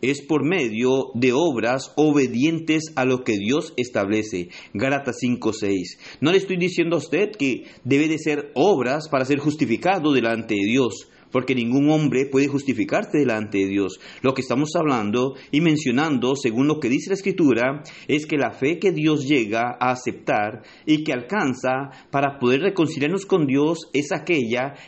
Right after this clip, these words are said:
que cree en lo que Dios ordena y obedece lo que Dios manda. De esta forma se llega a tener el beneficio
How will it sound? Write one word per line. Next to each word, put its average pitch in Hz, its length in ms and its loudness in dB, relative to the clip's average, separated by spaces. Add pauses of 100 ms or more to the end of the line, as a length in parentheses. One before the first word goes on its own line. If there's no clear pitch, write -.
que 151 220 0
cree 135 640 0
en 123 180 2
lo 117 140 -2
que 113 120 0
Dios 131 360 0
ordena 135 800 0 (180)
y 160 160 6
obedece 120 760 2
lo 104 140 0
que 101 100 0
Dios 98 320 -2
manda. 92 500 -4 (160)
De 107 260 0
esta 120 240 -2
forma 131 520 0 (180)
se - 180 2
llega 120 200 0
a 135 80 -6
tener 127 340 0
el 131 180 2
beneficio 120 840 0